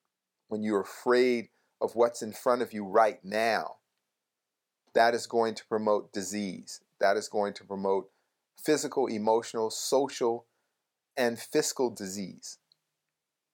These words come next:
And you can see some communities are ravaged and devastated because of the false narratives. Now, we have so many things coming up. Uh, Vin, you have Lion with a Mic, which is our spoken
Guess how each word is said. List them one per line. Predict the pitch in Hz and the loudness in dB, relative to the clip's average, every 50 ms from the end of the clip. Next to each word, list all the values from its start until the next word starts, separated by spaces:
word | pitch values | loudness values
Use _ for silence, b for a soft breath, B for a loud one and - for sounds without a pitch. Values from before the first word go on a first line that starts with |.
| _ _ _ _ - | _ _ _ _ -6
And | 107 107 | -6 -4
you | 110 104 | -4 -4
can | - 123 110 | -4 -4 -4
see | - - 127 120 | -4 -4 -4 -4
some | - - - 131 135 139 | -2 0 0 0 0 -2
communities | - 131 120 120 127 131 127 117 110 117 113 107 101 - - | -6 -6 -4 -4 -4 -4 -4 -4 -4 -4 -4 -4 -6 -6 -4
are | - 104 92 | -4 -2 0
ravaged | 95 107 110 117 123 123 120 123 107 - - - | 2 2 2 4 2 2 0 0 -4 -4 -6 -10
and | - 104 92 90 | -10 -6 0 4
devastated | 107 110 117 - 131 - - 123 104 104 95 92 - - | 4 4 4 2 -2 -6 -4 -4 -4 -4 -4 -10 -12 -12
because | 113 - - - - - - - 117 117 - - - | -14 -12 -8 -2 0 2 2 2 2 0 -4 -8 -10
of | - - - | -10 -10 -10
the | - | -10
false | - - 110 110 107 98 - - | -6 -2 -2 0 -2 -2 -6 -8
narratives. | - 57 53 50 50 50 - - - _ _ _ _ _ _ _ _ _ _ _ _ _ _ _ _ _ _ - | -10 -8 -8 -8 -10 -10 -14 -20 -20 _ _ _ _ _ _ _ _ _ _ _ _ _ _ _ _ _ _ -4
Now, | 113 120 123 120 107 - - _ _ _ _ _ _ _ _ _ _ _ _ _ _ _ _ _ _ _ _ _ _ _ _ _ _ _ _ _ _ - | 0 2 4 4 4 0 -4 _ _ _ _ _ _ _ _ _ _ _ _ _ _ _ _ _ _ _ _ _ _ _ _ _ _ _ _ _ _ -10
we | - 117 117 | -4 -2 0
have | 123 135 117 110 | 2 4 2 2
so | - - - 151 147 | 2 2 2 2 2
many | 151 151 147 139 | 2 0 -4 -6
things | - - 123 123 127 123 - - _ _ _ - | -6 -4 -4 -4 -4 -6 -8 -12 _ _ _ -8
coming | - - 120 113 107 107 104 | -4 -4 -2 -2 0 0 2
up. | 92 - - _ _ _ - | 0 0 -2 _ _ _ -2
Uh, | - 98 104 | -2 -2 -2
Vin, | 98 120 127 127 131 120 113 110 | 0 2 2 4 4 2 0 -4
you | 120 117 113 | -6 -4 -2
have | 127 123 110 101 - | 0 0 0 0 0
Lion | 110 104 107 113 120 120 120 117 113 | 0 2 2 2 2 2 0 -2 -2
with | 110 107 - | -2 -2 -2
a | 104 95 | -4 -6
Mic, | 98 98 92 92 95 - - - _ _ _ _ _ _ _ _ _ - | -2 0 2 2 0 -2 -6 -18 _ _ _ _ _ _ _ _ _ -6
which | 131 139 - | -4 -4 -2
is | 135 113 123 | 0 2 4
our | 110 104 | 4 4
spoken | 107 - - - - 135 131 127 - 139 120 120 113 110 | 2 0 -6 0 2 2 2 2 0 -2 -4 -4 -6 -14